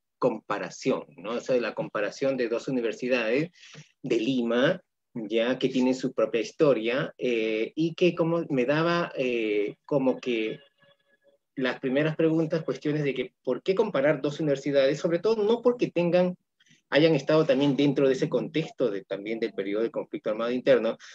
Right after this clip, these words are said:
sino también porque es, una es privada y otra es nacional. Esa es una de las cuestiones que inmediatamente me llamó la atención.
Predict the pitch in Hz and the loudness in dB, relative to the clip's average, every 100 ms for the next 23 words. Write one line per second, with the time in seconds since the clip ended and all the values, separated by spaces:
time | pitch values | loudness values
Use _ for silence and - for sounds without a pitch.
0 | - - 127 156 180 190 196 185 185 139 | -14 -6 -2 0 0 0 -2 -2 -2 -4
1 | - - - 156 170 170 - 151 139 147 | -6 -14 -4 -2 0 -2 -2 0 2 4
2 | 147 151 143 110 117 123 127 120 - 131 | 2 2 -2 -2 0 2 2 -2 -2 -6
3 | 117 - 98 95 87 - _ 123 - - | -6 -8 -8 -8 -8 -12 _ -16 -14 -6
4 | 127 123 120 - - 120 127 - 120 135 | -4 -4 -4 -8 -6 -6 -6 -8 -8 -2
5 | 123 131 135 131 131 131 107 101 107 110 | 0 2 2 0 0 -2 -2 -4 -2 -2
6 | - 85 - | -4 -10 -10